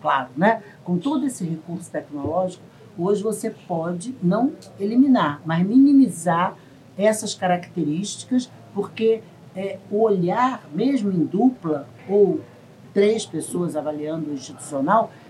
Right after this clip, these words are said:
muitas vezes essa subjetividade, ela impede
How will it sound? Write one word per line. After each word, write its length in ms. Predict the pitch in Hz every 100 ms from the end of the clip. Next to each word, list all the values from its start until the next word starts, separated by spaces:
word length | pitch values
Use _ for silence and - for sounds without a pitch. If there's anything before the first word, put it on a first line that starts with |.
| -
muitas 360 | 196 240 208
vezes 260 | 156 202 214
essa 200 | 190 185
subjetividade, 1120 | - 175 165 175 - - 151 156 160 160 190 202
ela 340 | 175 180 180 -
impede 760 | 202 240 - 160 156 156 -